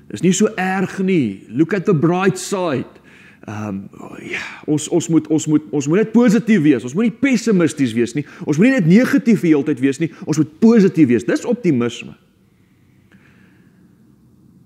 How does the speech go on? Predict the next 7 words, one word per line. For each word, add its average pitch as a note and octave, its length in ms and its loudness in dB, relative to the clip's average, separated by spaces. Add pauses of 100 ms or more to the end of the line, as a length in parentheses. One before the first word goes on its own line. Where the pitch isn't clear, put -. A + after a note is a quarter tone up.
Maar C#3+ 140 2
hoop C4 400 4 (340)
is E3 160 -4
totaal A#3+ 640 -4
anders D#3 460 -8 (100)
as - 380 -14 (340)
optimisme. C3 640 -6